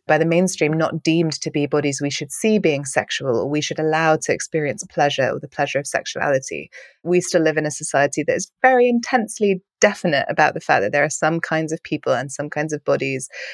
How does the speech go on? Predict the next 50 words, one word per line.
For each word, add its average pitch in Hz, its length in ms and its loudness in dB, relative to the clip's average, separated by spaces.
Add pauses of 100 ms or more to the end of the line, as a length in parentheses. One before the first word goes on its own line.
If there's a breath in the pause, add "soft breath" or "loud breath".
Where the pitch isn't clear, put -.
(120)
for 170 100 2
whom 165 160 2
it 151 100 2
is 147 100 2
acceptable 262 720 2
to 180 100 0
be 170 220 2
desired 190 580 2 (100)
or 165 100 0
to 156 120 -8
feel 160 300 2
desire, 160 500 2 (320 loud breath)
even 175 220 2
desirable 160 560 4
that 151 180 4
they 160 140 6
do 156 280 2
both 160 280 2
experience 151 640 0 (120)
and 151 200 0
receive 151 400 0
desire, 156 460 2 (340 loud breath)
and 190 160 6
that 202 100 4
there 202 140 4
are 202 60 2
plenty 202 360 0
of 185 80 2
other 165 180 0
people 151 340 0
and 151 200 -2
bodies 147 380 -2 (180)
who 147 380 0 (120)
don't 160 260 2
deserve 143 460 0
this 120 220 0
or 156 100 -4
for 151 140 -4
whom 151 180 -4
it 143 160 0
is 147 120 -8
wrong 147 440 -4
to 139 120 -8
feel 139 320 0
these 135 200 -10
things. - 280 -14
And 156 120 -6
I 156 80 -4
just 170 220 -8
think 160 220 -6